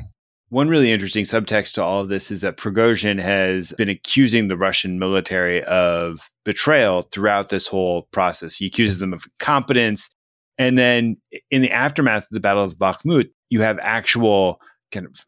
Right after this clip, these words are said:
f-, fire being exchanged between Wagner forces and Russian forces and prisoners being taken. And, um, a lot of, uh, it, it's really interesting and potentially very dangerous for Putin over the long run to have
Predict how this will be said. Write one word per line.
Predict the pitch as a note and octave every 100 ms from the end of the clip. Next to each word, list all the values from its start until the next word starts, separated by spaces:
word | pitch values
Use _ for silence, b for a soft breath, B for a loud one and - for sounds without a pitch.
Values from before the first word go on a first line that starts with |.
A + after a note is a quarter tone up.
| _
f-, | - - -
fire | - - G#2+ A#2+ A#2 A2+
being | A2+ A2 G#2+
exchanged | - A#2+ A2 A2 G2+ -
between | G#2 A2 G#2
Wagner | F#2 G2+ G2+ G#2
forces | G2+ A2 G2+ - G#2 F2+
and | G2
Russian | G2+ G2+ A2
forces | G2+ G#2+ G2 - G2+ F2
and | F2
prisoners | - A#2 G2 G#2+ F#2+
being | G#2+ G#2 G2
taken. | G#2 G2 G#2+ G2 G2
And, | F#2 F2+ F2 B B B B -
um, | G#2 F#2 E2+
a | D2
lot | G#2+ G#2+ G#2
of, | G#2 F2+ E2 -
uh, | G2+ F#2
it, | G#2+ G#2+ A#2+
it's | A2+ -
really | D#3 C3
interesting | A2 - B2+ -
and | D#3 D3
potentially | - F#3+ A#3 G3+
very | C3 B2+
dangerous | G#2+ A2+ A2 A2+ G#2+ -
for | - F2+
Putin | - F3 A#2+ G#2+ F#2+
over | G#2+ G#2+ F2+ F#2+ F#2 F#2
the | E2+
long | G2 G#2 B2+
run | G#2+ F2+ E2+ E2+
to | - G2 F2+ F2 E2 b b b
have | - G#2+ G2 F2+ E2+